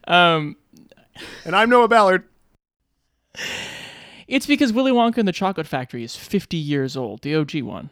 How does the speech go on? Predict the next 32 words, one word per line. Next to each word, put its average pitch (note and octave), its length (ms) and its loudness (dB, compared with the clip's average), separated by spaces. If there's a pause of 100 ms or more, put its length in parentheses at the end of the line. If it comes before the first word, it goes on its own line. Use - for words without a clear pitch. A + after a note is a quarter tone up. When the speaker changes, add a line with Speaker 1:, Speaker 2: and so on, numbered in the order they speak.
Speaker 1:
of - 120 -16
course. - 360 -12 (220)
Not, B2+ 240 -8 (420)
not G3+ 160 -6
Charlie - 280 -16
and - 100 -12
the D3+ 40 -12
Chocolate - 320 -12
Factory - 320 -10
from - 140 -14
Tim - 180 -12
Burton. - 280 -14 (400)
Speaker 2:
We're D#3+ 120 -2
not D3 140 0
gonna B2+ 120 -4
talk A2+ 200 -10
about A#2 220 -14
that D2 100 -20
one. F3+ 180 -16 (220)
Speaker 1:
Nope. C3 160 -8 (240)
I'm - 160 -20
surprised C#3 340 -4
they D3+ 60 -4
even C#3 140 -2
brought C#3+ 160 0
it C#3+ 40 0
up C#3+ 140 -4
now. A2+ 200 -6 (360)
Um, E3+ 560 4 (800)
and G3+ 120 8
in A#3 140 6
light A3 440 2